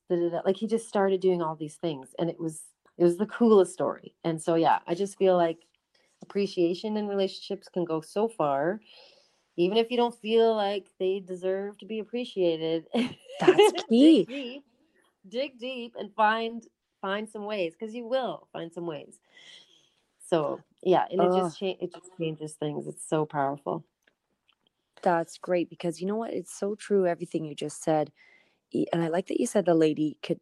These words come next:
Speaker 2: like, she did it in her mind,
Speaker 1: Mm-hmm.
Speaker 2: which may-, people might think, like, "Well, what's that gonna do?" But it is true, because I feel like I've experienced that, and it shifts things. It's almost like, yeah, it shifts the energy somehow.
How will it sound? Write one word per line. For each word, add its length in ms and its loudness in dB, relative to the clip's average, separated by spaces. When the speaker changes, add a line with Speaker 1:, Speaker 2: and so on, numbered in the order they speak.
Speaker 2:
like, 200 -6
she 140 -12
did 180 2
it 100 -2
in 120 -6
her 160 -10
mind, 580 -4
Speaker 1:
Mm-hmm. 400 6
Speaker 2:
which 320 2
may-, 300 2
people 280 2
might 220 0
think, 240 -6
like, 200 -8
"Well, 220 -2
what's 280 -6
that 180 4
gonna 180 -2
do?" 300 0
But 280 -2
it 300 4
is 300 0
true, 440 -2
because 840 -2
I 60 -6
feel 200 2
like 140 -2
I've 80 -2
experienced 600 -4
that, 240 0
and 120 -2
it 160 -12
shifts 560 -4
things. 300 -2
It's 160 -14
almost 260 -2
like, 200 -4
yeah, 160 2
it 80 -4
shifts 300 -4
the 120 2
energy 380 -4
somehow. 540 -6